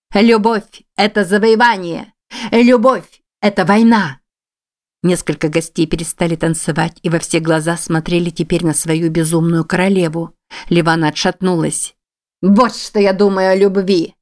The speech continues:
Ченнери размахнулась и швырнула пустые бокалы в толпу. Один из них разбился о блестящий пол.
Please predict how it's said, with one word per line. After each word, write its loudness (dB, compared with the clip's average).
Ченнери 0
размахнулась -2
и -2
швырнула 0
пустые -4
бокалы -2
в -10
толпу. -6
Один 0
из -2
них -2
разбился -4
о -2
блестящий -2
пол. -4